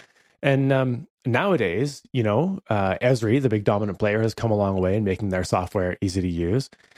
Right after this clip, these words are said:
We have Q G I S, the open source version that, um, is also incredibly easy to use. And we have online platforms like Felt,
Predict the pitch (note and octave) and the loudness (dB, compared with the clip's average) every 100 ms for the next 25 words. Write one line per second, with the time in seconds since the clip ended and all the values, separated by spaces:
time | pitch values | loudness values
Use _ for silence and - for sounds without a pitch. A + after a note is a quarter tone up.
0 | - A#2 G#2+ - C3 B2 A#2+ G#2 F#2 G#2 | -2 2 2 0 0 2 2 2 2 0
1 | C3+ - A2 - A2 A2 G2 G#2+ G2+ - | -2 -2 -2 0 0 0 0 0 0 0
2 | G2 G2+ G#2+ C3+ E3 - G2+ F#2 - G2 | -2 0 0 0 -2 0 0 0 0 0
3 | F#2 F#2 F2+ - A2+ F#2+ G#2 A#2+ B2 F#2+ | 0 -2 -6 -4 -2 0 0 0 0 -2
4 | G2 F#2 F2+ - F#2 F2+ F2 A#2+ - C#3+ | -2 -2 -2 -4 -4 -2 -2 -2 0 0
5 | D3 - - C3 B2 A#2 G3+ G2+ E2 - | 0 0 0 0 2 0 -2 -2 -4 -4
6 | F2 F2+ G#2+ G2 - D3+ E2+ | -6 -2 -2 0 0 -2 -4